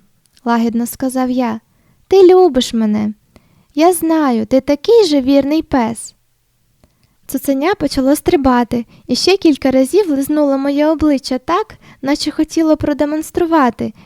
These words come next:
як сильно любить свого господаря. Я теж дуже люблю його. Раптом мені пригадалось, як мама казала, що Бог любить мене. Ще вона запитала: «А ти любиш Господа?»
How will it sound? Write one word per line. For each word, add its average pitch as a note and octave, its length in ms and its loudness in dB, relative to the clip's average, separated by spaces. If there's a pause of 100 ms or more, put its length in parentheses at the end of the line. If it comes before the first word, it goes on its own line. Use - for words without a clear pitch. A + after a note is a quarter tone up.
як D#4 200 -2
сильно F#4 420 0
любить D#4 440 0
свого B3 420 -4
господаря. G#3+ 840 -6 (380)
Я C4 160 0
теж C4 340 -2
дуже C#4 280 -2
люблю B3+ 300 0
його. A3+ 380 -2 (760)
Раптом C#4 480 0
мені C4 240 0
пригадалось, C#4 840 -2 (200)
як B3 160 -4
мама C4 320 -2
казала, C4+ 480 -2
що A#3+ 220 -6
Бог C#4 320 -4
любить C#4 420 -2
мене. G#3+ 320 -2 (600)
Ще - 220 -4
вона C4 260 -2
запитала: A#3+ 760 0 (440)
«А C#4 120 -2
ти B3+ 200 0
любиш D#4+ 360 2
Господа?» C4 640 -2